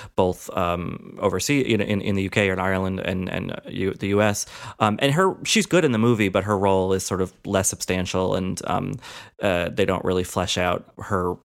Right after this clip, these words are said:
side of things as, as much. But, um, you know, they're good together, and it's a kind of interesting pairing that you might not otherwise expect. Um, you know, this kind of comedy star and this, you know, uh, actress of, of, like, big, you know, prestige-y period drama.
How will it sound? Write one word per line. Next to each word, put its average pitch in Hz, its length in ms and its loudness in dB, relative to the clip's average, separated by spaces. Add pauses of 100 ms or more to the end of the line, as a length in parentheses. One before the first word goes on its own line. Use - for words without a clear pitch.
(140)
side 90 300 0
of 87 60 -4
things 90 400 -6
as, 90 220 -4
as 92 200 -4
much. 90 300 -6
But, 92 240 0
um, 95 180 -2 (220)
you 240 60 2
know, 185 60 6
they're 170 120 2
good 165 220 0
together, 95 440 0
and 104 160 0
it's 104 160 0
a 101 60 0
kind 120 200 2
of 104 100 2
interesting 117 580 0
pairing 98 340 2
that 92 80 -4
you 98 100 0
might 95 200 0
not 90 160 -2
otherwise 95 640 0
expect. - 640 -4 (100)
Um, 92 380 0 (320)
you 107 80 0
know, 95 100 2
this 92 200 -4
kind - 120 -8
of - 80 -18
comedy 92 360 0
star 92 340 -2
and 101 140 -4
this, - 260 -8 (180)
you 92 80 -4
know, 90 260 -4 (500)
uh, 87 480 0
actress 90 400 -6
of, - 180 -8
of, - 240 -8
like, - 260 -6
big, - 180 -8 (220)
you 95 80 -4
know, - 100 -6
prestige-y 95 520 -6
period 92 520 -4
drama. 90 480 -2